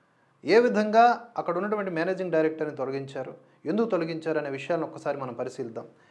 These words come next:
అనలిస్ట్ చాడా శాస్త్రి గారు ఈ విషయాన్ని చక్కగా విశ్లేషించారు. నందిని బ్రాండ్ పేరుతో కర్ణాటక మిల్క్ ఫెడరేషన్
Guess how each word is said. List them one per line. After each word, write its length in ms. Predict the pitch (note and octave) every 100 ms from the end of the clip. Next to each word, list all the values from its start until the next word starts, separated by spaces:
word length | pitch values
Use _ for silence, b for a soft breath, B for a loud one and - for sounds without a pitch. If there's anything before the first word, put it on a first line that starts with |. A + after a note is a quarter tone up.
| b C3
అనలిస్ట్ 380 | E3+ - D#3+
చాడా 160 | E3 G3+
శాస్త్రి 380 | G3 F#3+ F#3+ F#3
గారు 400 | E3+ D#3+ C#3 C3
ఈ 20 |
విషయాన్ని 420 | C#3+ D3+ - E3+ C#3+
చక్కగా 560 | C#3 D#3+ D3 B2 A#2+ B B
విశ్లేషించారు. 600 | C3 D#3 D3 B2+ - A2+ - b b
నందిని 320 | D3+ A3+ B3+
బ్రాండ్ 380 | A#3+ G3 G#3 G3+
పేరుతో 500 | F#3+ F#3 F#3 D#3 E3 B B B
కర్ణాటక 420 | F3+ G#3+ A3+ A3
మిల్క్ 300 | A3+ F#3 A#3
ఫెడరేషన్ 540 | - F3+ E3+ D#3+ D3+